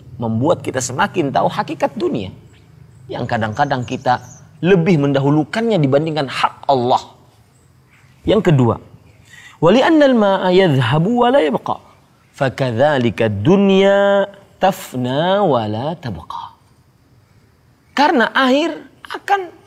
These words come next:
bergerak dan akan habis. Air yang seperti ini kalau didiamkan, dia akan menguap. Habis.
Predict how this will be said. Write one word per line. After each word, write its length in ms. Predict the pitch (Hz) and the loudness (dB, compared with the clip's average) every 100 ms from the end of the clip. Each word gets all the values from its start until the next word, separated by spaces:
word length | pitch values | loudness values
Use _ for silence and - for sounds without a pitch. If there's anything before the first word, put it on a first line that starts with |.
| _ _ - | _ _ 0
bergerak 640 | 180 214 143 160 139 107 - _ _ _ _ _ _ _ _ _ _ _ _ 135 | 2 4 2 0 -2 -8 -18 _ _ _ _ _ _ _ _ _ _ _ _ 0
dan 320 | 151 247 233 - | 2 2 0 -6
akan 400 | 254 - 262 190 | -8 -4 -2 -2
habis. 460 | - 156 131 135 - - - - - - _ _ _ _ _ | -2 -2 -2 -4 -8 -10 -12 -14 -18 -20 _ _ _ _ _
Air 400 | 127 127 143 156 - _ _ - | -4 0 0 -4 -14 _ _ -10
yang 160 | 123 | -8
seperti 400 | 113 107 110 135 | -6 -4 -2 -2
ini 160 | 143 180 | -2 -2
kalau 240 | - 131 | -2 0
didiamkan, 480 | 127 131 151 175 - - | 0 0 0 -4 -12 -8
dia 240 | 190 - | -2 0
akan 80 | - | 0
menguap. 480 | 330 392 427 - - _ _ _ _ _ _ | -2 -2 0 -2 -4 _ _ _ _ _ _
Habis. 480 | - - 220 - - | -20 -10 -8 -8 -14